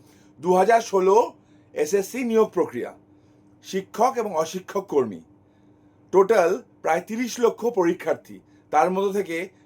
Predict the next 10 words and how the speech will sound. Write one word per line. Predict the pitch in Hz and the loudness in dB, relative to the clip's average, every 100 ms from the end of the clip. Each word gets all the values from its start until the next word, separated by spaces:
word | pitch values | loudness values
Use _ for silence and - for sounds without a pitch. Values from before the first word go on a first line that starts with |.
| _ | _
শিক্ষক | - 180 - 190 208 214 - | -14 -14 -2 2 2 -2 -10
এবং | 135 147 147 | -6 -6 -4
গ্রুপ | 190 | -6
সি | 190 190 196 | -6 -6 -2
এবং | 185 165 | -2 -4
গ্রুপ | 175 180 | -6 -6
ডিদের | 175 196 190 | -2 0 0
বেছে | 147 151 | -4 -4
নেওয়া | 147 135 | -2 -2
হয়েছিল। | 131 123 110 | -4 -8 -20